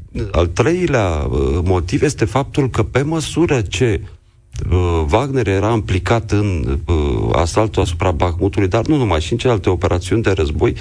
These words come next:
distanța între Prigojin și Putin, Prigojin până atunci, având acces la Putin, s-, nu făcea decât să se mărească în dauna adversarilor săi.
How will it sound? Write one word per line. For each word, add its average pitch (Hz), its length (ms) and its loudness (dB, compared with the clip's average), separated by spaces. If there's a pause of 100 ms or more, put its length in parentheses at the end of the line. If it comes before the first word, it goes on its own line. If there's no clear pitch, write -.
(160)
distanța 160 540 0
între 120 200 0
Prigojin 113 520 0
și 110 160 -2
Putin, 80 520 -2 (200)
Prigojin 107 420 0
până 110 200 2
atunci, 107 460 0
având 85 380 2
acces 92 360 -2
la 87 140 2
Putin, 131 460 -2 (200)
s-, - 180 -10 (460)
nu 147 80 2
făcea 123 340 0
decât 107 280 0
să 113 120 -2
se 101 140 -2
mărească 87 500 0
în 104 120 2
dauna 104 480 2 (360)
adversarilor 95 800 0
săi. - 320 -4